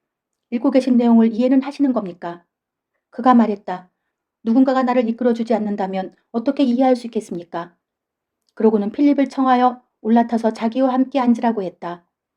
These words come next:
그가 읽고 있던 성경 구절은 이것이었다. "그는 양처럼 도살장으로 끌려갔다. 어린 양이 털 깎는 사람 앞에서 잠잠한 것처럼 그렇게 그는 자기 입을 열지 않았다.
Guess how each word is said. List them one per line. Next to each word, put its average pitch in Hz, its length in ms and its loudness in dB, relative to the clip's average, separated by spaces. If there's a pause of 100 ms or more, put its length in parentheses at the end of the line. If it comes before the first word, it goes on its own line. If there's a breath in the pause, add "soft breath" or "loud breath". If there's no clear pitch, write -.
(440)
그가 269 240 2
읽고 254 280 4
있던 240 180 2
성경 233 380 4
구절은 214 360 -2
이것이었다. 180 680 -10 (1040)
"그는 247 260 4
양처럼 233 380 2
도살장으로 220 560 -2
끌려갔다. 185 680 -10 (480)
어린 247 260 2
양이 254 200 2
털 277 180 -4
깎는 262 240 2
사람 262 220 -2
앞에서 233 360 -4
잠잠한 220 420 -2
것처럼 185 500 -10 (460)
그렇게 254 320 0
그는 269 200 4
자기 240 300 -2
입을 233 220 0
열지 202 300 -2
않았다. 175 500 -12